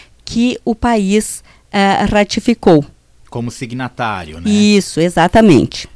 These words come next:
Speaker 2: É, a senhora destacou e pontuou muito bem esse controle que tem por finalidade compatibilizar essas normas internas, que são, ah, seguradas, regidas pela nossa Constituição Federal, e os tratados de direitos humanos,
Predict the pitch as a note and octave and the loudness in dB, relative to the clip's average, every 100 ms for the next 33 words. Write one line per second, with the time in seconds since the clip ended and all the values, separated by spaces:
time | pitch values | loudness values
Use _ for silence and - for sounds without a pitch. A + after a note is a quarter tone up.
0 | _ A2 A2+ A#2 A#2 A#2+ B2 C3+ B2+ A#2 | _ -12 -8 -8 -6 -6 -6 0 0 2
1 | A2+ A2+ - C#3 D#3 D3+ - B2+ C3 C3+ | 0 -2 -2 -2 -2 -4 -4 -2 0 -2
2 | C#3 A2+ C3 C3+ C#3 A#2+ B2+ C#3+ D#3 - | -2 -2 0 0 -2 -2 -2 -2 -4 0
3 | D3+ C3+ C#3 C#3+ D#3+ A2 - - B2 A#2 | 0 2 4 6 6 2 -2 0 0 2
4 | B2+ A#2 C3 C3 A#2+ B2 B2+ - D3 C#3 | -2 0 -2 -2 0 0 0 -2 -2 0
5 | C#3+ - C#3+ D#3 C#3 C#3 A#2 - - - | 0 0 2 2 4 2 2 -2 -20 -10
6 | G#2 - A#2 G2+ A#2 A#2 B2 G#2+ A#2 A2 | -10 -4 -4 2 2 4 2 0 -2 0
7 | A2+ C3 E3+ C#3 - - - - G#2+ G2 | 2 2 0 -4 -8 -16 -18 -6 -4 -2
8 | F2+ F2+ F2+ G2+ F#2 E2+ A2+ G#2 G#2+ G#2+ | -6 -10 -14 -10 -8 -8 -6 -2 2 4
9 | B2 A2 F#2+ F#2 G2 F#2+ A#2+ A2 - G2 | 2 0 -6 -4 -4 -2 -2 -4 -4 -4
10 | G2 - G2+ G2 G#2+ G2 G2+ G2 G#2 G#2 | -4 -4 -6 -6 -8 -6 -8 -6 -4 0
11 | G2+ A#2+ - - - C#3 C#3 - C#3+ - | 2 2 0 -16 -2 0 0 0 0 2
12 | B2+ C3 C3+ B2 C3 C3 C3+ C3 B2+ D#3 | 2 2 -2 -2 0 2 2 0 0 2
13 | C#3 C3 G2+ - | 4 4 0 -4